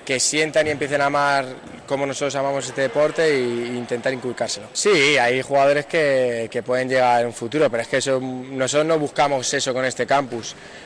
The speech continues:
Buscamos que se lo pasen muy bien jugando al fútbol sala, eh, al final las vidas pueden cambiar mucho, un niño que a lo mejor parece que va a despuntar y luego se estanca, o al revés, y, y nosotros nuestro objetivo no, no solo es ese, es enseñarle cosas de fútbol sala, evidentemente, eh,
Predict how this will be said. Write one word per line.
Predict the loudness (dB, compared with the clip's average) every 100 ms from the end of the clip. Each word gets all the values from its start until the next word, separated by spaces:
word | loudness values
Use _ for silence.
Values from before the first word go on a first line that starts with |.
| -4
Buscamos | -2 2 2 2
que | 0
se | -2
lo | 0
pasen | 0 0
muy | 0
bien | 0
jugando | 2 2 2
al |
fútbol | 0 0 2
sala, | 4 4 6 6 8
eh, | 6 6 2 0 -10 -8 -2
al | -2
final | 2 4 4
las | 4
vidas | 4 2
pueden | 2 2
cambiar | 2 2 2
mucho, | 2 -2 0 2 4
un | 2 0
niño | -2 0
que | 2
a | 2
lo |
mejor | 2 2 2
parece | 2 2
que | 2
va | 2
a |
despuntar | 2 -2 0 2
y | 4
luego | 2 2 2
se | 0 -2
estanca, | 0 2 2 4 4
o | 6 4
al | 4
revés, | 4 4 4 2
y, | 0 -2 -4 -18 -8
y | -2
nosotros | 2 4 4
nuestro | 2 0
objetivo | 0 0 2 2
no, | 4 2
no | 2 0
solo | 0 2
es | 2
ese, | 2 0
es | -2
enseñarle | -2 -2 0 0 0
cosas | -2 -2
de | -4
fútbol | -4 -2
sala, | 2 4
evidentemente, | 4 2 0 -2 -2 -2 0 2 4 2
eh, | 0